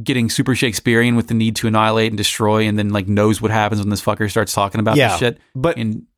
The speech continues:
Speaker 2: maybe this is the point. Uh, in, in Groff, uh, also, it's important to note that Krellian calls Groff by his real name. He calls him Lacan.
Speaker 1: Yeah, dude, right in front of him.
Speaker 2: Which
Speaker 1: Is that an
Speaker 2: is,
Speaker 1: insult?
Speaker 2: I think it's a fucking power move.
Speaker 1: Yeah.
Speaker 2: And, and then Krellian sort of gets, like, he,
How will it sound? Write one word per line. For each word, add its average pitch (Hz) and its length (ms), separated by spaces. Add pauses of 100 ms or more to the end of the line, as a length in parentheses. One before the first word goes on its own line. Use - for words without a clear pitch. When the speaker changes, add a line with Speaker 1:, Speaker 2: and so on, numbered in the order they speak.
(160)
Speaker 2:
maybe 240 300
this 254 180
is 226 80
the 185 100
point. 175 260
Uh, 147 160
in, 175 120
in 170 160
Groff, 202 340
uh, 151 160 (140)
also, 180 400
it's - 120 (260)
important 135 340
to 120 80
note 120 220
that 107 240
Krellian 127 360
calls 107 240
Groff 110 320
by 107 80
his 98 140
real 104 120
name. 113 300
He 113 80
calls 123 160
him 104 80
Lacan. 107 340
Speaker 1:
Yeah, - 200
dude, 120 260
right 117 160
in 113 60
front 107 220
of 104 40
him. 98 140
Speaker 2:
Which 127 180
Speaker 1:
Is 120 60
that 160 80
an 143 60
Speaker 2:
is, 127 60
Speaker 1:
insult? 139 360 (120)
Speaker 2:
I 117 60
think 196 120
it's 147 100
a - 20
fucking 127 240
power 95 220
move. 113 240
Speaker 1:
Yeah. 113 240 (240)
Speaker 2:
And, 127 360 (380)
and 139 220
then 143 100
Krellian 151 540
sort 139 180
of 113 100
gets, - 580 (580)
like, 131 260
he, 143 160